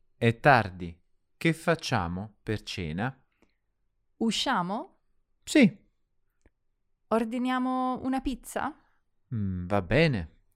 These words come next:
Speaker 2: Cuciniamo qualcosa?
Speaker 1: Volentieri.
Speaker 2: Dici sì perché non vuoi decidere?
Speaker 1: Certo. There is one more way to say yes in Italian that we use all the time,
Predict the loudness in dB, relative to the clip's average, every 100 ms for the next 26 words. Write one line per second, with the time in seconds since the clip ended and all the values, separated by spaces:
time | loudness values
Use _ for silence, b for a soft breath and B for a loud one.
0 | _ _ _ _ _ _ _ _ _ -6
1 | -4 -2 -2 0 0 0 -2 -4 -4 -6
2 | -6 -6 -10 _ _ _ -2 4 6 4
3 | 4 4 4 2 -6 _ _ _ _ _
4 | _ _ _ -6 -4 -4 -4 -8 -8 -8
5 | -8 -6 -8 -12 _ -6 -4 -4 -6 -6
6 | -4 -2 -2 -4 -4 -6 -4 -6 -8 -8
7 | -6 -6 -8 -10 -12 -14 _ _ 0 2
8 | 2 0 -14 -16 -18 _ _ _ _ _
9 | _ _ b b b _ _ _ -2 0
10 | 0 2 2 2 -2 -4 -4 -4 -6 -10
11 | -8 -6 -4 -4 -6 -8 -10 -6 -6 -6
12 | -8 -10 -10 -10 -8 -6 -4 -6 -10 -4
13 | 0 0 -2 -6 -6 -6 -6 -10